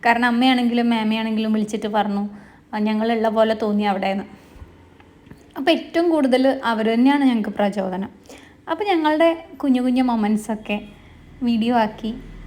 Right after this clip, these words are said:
YouTube-ൽ അപ്ലോഡ് ചെയ്യാമെന്ന് ചിന്തിച്ചിരിക്കുന്ന സമയത്താണ് വിഷു വരുന്നത്. വിഷുവിന് കാര്യമായിട്ട് ഒരു ആഘോഷവും ഉണ്ടായിരുന്നില്ല.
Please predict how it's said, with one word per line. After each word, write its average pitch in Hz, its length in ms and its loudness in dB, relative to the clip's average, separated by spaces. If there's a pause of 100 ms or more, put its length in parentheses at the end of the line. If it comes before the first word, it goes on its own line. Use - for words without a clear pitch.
(260)
YouTube-ൽ 254 600 2 (320)
അപ്ലോഡ് 233 360 0
ചെയ്യാമെന്ന് 220 520 -2 (100)
ചിന്തിച്ചിരിക്കുന്ന 220 760 -2
സമയത്താണ് 202 600 -2 (520)
വിഷു 240 220 -2
വരുന്നത്. 196 460 -2 (920)
വിഷുവിന് 381 420 0
കാര്യമായിട്ട് 240 320 2
ഒരു 254 140 2
ആഘോഷവും 220 500 0
ഉണ്ടായിരുന്നില്ല. 202 600 0